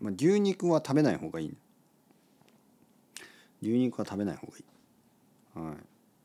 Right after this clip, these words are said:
鶏肉を一番、あの、食べた方がいい。はい。まあ、いつもと反対のことを言わなきゃいけないからね。本当は僕牛肉が一番好きだけど、牛肉は食べない方がいい。鶏肉の方がいい。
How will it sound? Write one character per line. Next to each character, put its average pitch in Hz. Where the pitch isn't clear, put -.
鶏 143
肉 156
を 127
一 -
番、 90
あ 87
の、 80
食 92
べ 87
た -
方 -
が -
い -
い。 -
は -
い。 -
ま 131
あ、 -
い 180
つ 311
も 196
と -
反 196
対 202
の 190
こ 92
と 85
を -
言 85
わ 87
な 87
き 82
ゃ 87
い -
け -
な 76
い -
か -
ら -
ね。 180
本 247
当 247
は 202
僕 170
牛 123
肉 131
が 107
一 104
番 104
好 -
き -
だ 80
け -
ど、 -
牛 143
肉 175
は 143
食 123
べ 143
な 120
い -
方 -
が -
い -
い。 -
鶏 127
肉 131
の 123
方 104
が -
い -
い。 -